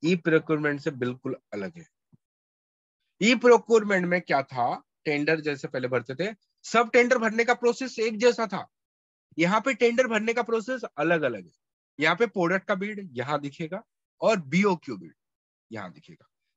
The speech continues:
चलो, type of tender देख लेते हैं। यहाँ पे total type of tender कितने होते हैं? product का बिड, product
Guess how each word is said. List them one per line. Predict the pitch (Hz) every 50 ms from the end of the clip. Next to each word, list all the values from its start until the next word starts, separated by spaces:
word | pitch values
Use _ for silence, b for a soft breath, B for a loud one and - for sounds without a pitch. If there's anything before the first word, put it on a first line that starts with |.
| _
चलो, | - 220 185 127 117
type | - 165 165 180 180 202
of | 190
tender | - 185 165 151 - 147 135
देख | 117 110 - -
लेते | 85 - _ -
हैं। | _
यहाँ | 123 143 143
पे | 175
total | 165 - 156 151 160 190 180
type | - 151 147 151 -
of | 156 -
tender | - 139 123 123 127 117
कितने | 123 90 82 95 87
होते | 78 _ _
हैं? | _ _ _ _ _ _ _ _ _ _ _ _ _ _ _ _ _ _ _ _ _ _ _ _ _ _
product | 143 143 147 156 - -
का | 165
बिड, | 156 160 175 185 - _ _ _ _ _ _ _ _ _ _ _ _ _ _ _ _ _ _
product | 139 139 139 139 151 - - _ _